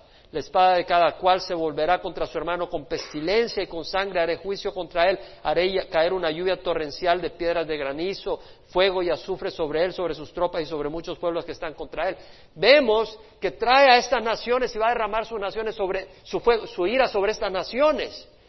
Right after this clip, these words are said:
Pero acuérdate que en el contexto que lo estamos leyendo también incluye que está trayendo a esas naciones para castigar a Israel.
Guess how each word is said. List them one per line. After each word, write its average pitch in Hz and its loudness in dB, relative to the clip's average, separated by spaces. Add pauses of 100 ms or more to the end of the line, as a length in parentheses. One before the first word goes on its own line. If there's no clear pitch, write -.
(140)
Pero 185 4
acuérdate 233 6
que 214 -2
en 190 0
el 180 -2
contexto 247 0
que 220 -6
lo 196 -4
estamos 226 -2
leyendo 214 -2
también 202 -2
incluye 208 -4
que 196 -6
está 240 -2
trayendo 226 -2
a 214 0
esas 214 -4
naciones 220 -4
para 196 -2
castigar 202 -2
a 247 2
Israel. 131 2